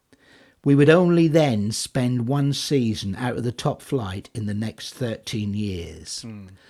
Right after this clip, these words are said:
Speaker 1: So his involvement, if you like, really kick-started that. And of course, uh, Martin O'Neill had won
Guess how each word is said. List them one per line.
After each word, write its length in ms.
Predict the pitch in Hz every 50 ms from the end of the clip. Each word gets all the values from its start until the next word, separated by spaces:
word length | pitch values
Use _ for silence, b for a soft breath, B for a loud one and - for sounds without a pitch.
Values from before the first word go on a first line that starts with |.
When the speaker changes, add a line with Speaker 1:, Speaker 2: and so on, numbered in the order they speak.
| b b b
Speaker 1:
So 240 | - - - 139 127
his 480 | 120 - 170 170 170 165 156 - - B B B B B B B B B _ _
involvement, 720 | - 135 127 113 120 143 143 143 139 113 117 113 92 -
if 160 | 110 - -
you 80 | 104 98
like, 240 | 98 101 101 104 - -
really 440 | 113 123 135 131 127 123 117 117
kick-started 880 | 110 - - 131 - - - - - 123 120 113 107 104 - - - -
that. 460 | - - - - - _ _ _ - - _ _ _ _ _ -
And 120 | - 143 143
of 80 | 143
course, 480 | - - 165 165 170 170 - - - b b b b b b b b b b b b -
uh, 180 | 120 120 117 - - _ _
Martin 400 | - 143 170 202 208 - 196 175
O'Neill 380 | 170 165 160 160 160 151 147 143
had 160 | 139 127 127
won 420 | 151 156 156 156 156 151 139 -